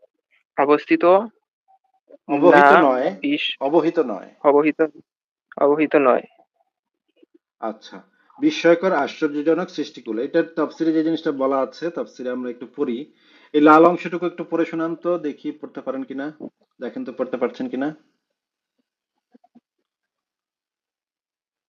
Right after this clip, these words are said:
Speaker 1: ভাই, আমার এখানে ফুল স্ক্রিন হচ্ছে না, আমাকে ওই যে স্প্লিট স্ক্রিনে পড়তে হচ্ছে, এটার জন্য সমস্যা হচ্ছে।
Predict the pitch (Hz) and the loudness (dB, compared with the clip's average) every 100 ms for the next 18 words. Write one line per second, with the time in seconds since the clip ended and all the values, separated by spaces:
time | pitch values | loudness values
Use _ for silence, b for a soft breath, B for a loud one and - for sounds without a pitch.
0 | _ _ _ _ _ _ _ _ - 143 | _ _ _ _ _ _ _ _ 4 6
1 | 165 185 196 - 190 202 - 160 - 131 | 6 4 2 4 4 4 4 2 2 0
2 | 131 147 151 151 147 - 170 175 - 160 | 2 2 2 2 2 0 -2 -2 -2 0
3 | 147 147 - 151 - 123 127 135 127 135 | 2 2 2 -4 -2 -4 -4 -6 -4 -4
4 | 127 117 - | -4 -6 -8